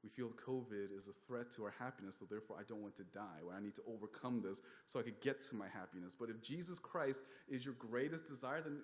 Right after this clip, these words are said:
covid could just be a means for you to get to Jesus. Or if the Lord wants to stay, keep you here, great, praise the Lord. Wherever the Lord wants you, whether you're alive or dead, pray, uh, that's where the Lord wants you to be.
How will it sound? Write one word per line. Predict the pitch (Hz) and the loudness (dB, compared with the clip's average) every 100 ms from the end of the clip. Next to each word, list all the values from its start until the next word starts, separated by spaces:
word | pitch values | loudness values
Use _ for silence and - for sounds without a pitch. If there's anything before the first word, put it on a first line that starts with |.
| - | -6
covid | - 165 170 165 | -2 2 2 0
could | 139 | 0
just | 143 - | -2 2
be | 139 | 4
a | |
means | 117 131 131 | 6 8 8
for | 127 117 | 6 2
you | |
to | 110 | 2
get | 113 110 | 0 0
to | 98 | -4
Jesus. | 87 87 62 62 - - _ _ _ _ _ | -6 -8 -8 -12 -14 -18 _ _ _ _ _
Or | 156 160 127 131 | 6 8 8 6
if | 123 | 2
the | 120 | 4
Lord | 127 | 4
wants | 127 120 | 4 2
to | 113 | -2
stay, | - 131 | 2 2
keep | - 131 139 | 2 -2 0
you | 139 | 0
here, | 170 175 - | 0 -2 -4
great, | - 156 - | 2 2 2
praise | 117 113 123 | 0 0 2
the | |
Lord. | 127 117 - - - _ _ _ _ | 2 0 -2 -10 -18 _ _ _ _
Wherever | 120 131 151 | 4 4 4
the | 151 | 4
Lord | 151 139 | 6 6
wants | 139 | 4
you, | 113 | 2
whether | 110 113 | 0 0
you're | 107 107 | 2 2
alive | 104 107 127 139 | 4 2 4 2
or | 135 | 2
dead, | 98 110 110 110 143 - - - _ _ | 4 4 2 -2 -6 -12 -20 -20 _ _
pray, | - - | -2 0
uh, | 107 98 | 0 2
that's | 110 117 | 0 2
where | 127 | 4
the | 113 | 4
Lord | 107 107 | 4 2
wants | 101 - | 0 -2
you | 101 | -6
to | |
be. | 82 64 | -6 -8